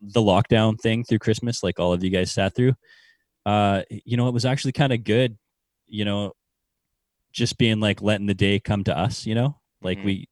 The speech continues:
Speaker 1: didn't have to make a, a hundred plans. We didn't have to attend a bunch of dinners and, and events and things like that. And it wasn't all, like, I had to keep the,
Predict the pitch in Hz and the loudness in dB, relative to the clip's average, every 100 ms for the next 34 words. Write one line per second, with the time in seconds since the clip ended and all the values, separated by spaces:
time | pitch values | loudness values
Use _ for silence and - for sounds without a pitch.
0 | _ 104 101 - 107 - 95 98 98 90 | _ -6 -6 -4 -4 -4 -2 0 0 -6
1 | - 92 98 98 - 101 101 98 101 98 | -6 -8 -4 -2 -2 -2 -2 -2 -4 -2
2 | 95 98 90 - 95 95 95 98 92 87 | -4 -2 -4 -2 -2 0 -2 -2 -6 -6
3 | 95 101 95 90 85 _ - - _ 90 | -4 -4 -6 -6 -10 _ -20 -20 _ -4
4 | 95 92 101 104 104 107 101 101 98 - | -2 2 0 0 -4 -2 -2 0 -2 2
5 | 98 98 95 78 95 101 98 - 95 92 | 2 2 -2 0 -2 -2 -6 -2 0 2
6 | 90 85 - 90 92 - - 98 - 95 | 2 -2 -2 -4 -4 -4 -8 -10 -6 -4
7 | 90 | -4